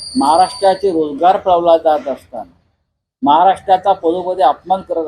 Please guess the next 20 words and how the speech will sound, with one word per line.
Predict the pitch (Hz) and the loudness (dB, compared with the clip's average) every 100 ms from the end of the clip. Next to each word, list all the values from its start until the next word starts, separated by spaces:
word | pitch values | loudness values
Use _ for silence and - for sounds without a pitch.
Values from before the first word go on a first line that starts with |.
| 143 | -6
असताना, | - 147 110 101 _ - - _ _ _ _ _ _ _ | -8 -8 -8 -12 _ -20 -20 _ _ _ _ _ _ _
सध्याच्या | 147 143 190 190 196 | -6 0 0 0 -4
सरकारमधले | 190 156 135 180 175 160 147 175 190 - | -2 -6 0 0 0 -4 -6 -6 -6 -8
हौशे, | 147 147 190 | -12 -8 -6
नवशे, | 175 160 143 165 175 | -4 -6 -8 -10 -2
गवशे | 160 151 160 117 - _ _ _ _ _ _ _ _ _ _ _ _ - | -2 -2 -6 -10 -12 _ _ _ _ _ _ _ _ _ _ _ _ -2
हे | 175 196 - | 0 0 -2
तोंडाला | 165 170 185 185 190 208 - _ _ _ - - | 0 2 4 4 2 -2 -8 _ _ _ -18 -4
कुलूप | 196 196 | -2 0
लावून | 196 185 | 0 0
गप्प | 175 190 214 | 0 0 2
आहेत. | 170 156 - _ _ _ _ _ _ _ _ - | 2 0 -6 _ _ _ _ _ _ _ _ -2
त्यांना | 165 196 | 0 2
आमच्यावर | 202 156 151 - 196 208 | -2 -4 -6 0 2 2
किंवा | 202 208 196 | 0 -2 -4
इतर | 170 190 208 | -6 -6 -4
कोणावर | 180 170 180 196 | -2 2 2 0
बोलण्याचा | 165 156 170 180 202 | -2 0 0 0 0
अधिकारच | 147 180 190 196 208 | -2 -2 0 2 0
नाही. | 190 175 165 202 147 | 0 0 0 -4 -10